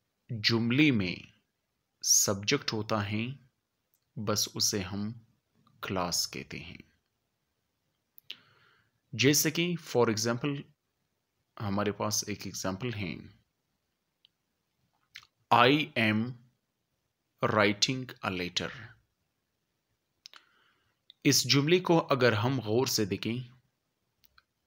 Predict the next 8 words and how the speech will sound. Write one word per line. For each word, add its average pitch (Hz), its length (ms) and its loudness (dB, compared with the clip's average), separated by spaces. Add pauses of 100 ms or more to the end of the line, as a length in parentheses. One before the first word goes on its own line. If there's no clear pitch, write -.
(260)
तो 110 80 0
यहाँ 104 400 0
पे 113 240 -4 (120)
I 131 260 4
जो 110 180 -2
है 98 160 -4
हमारे 95 320 -4
पास, - 640 -2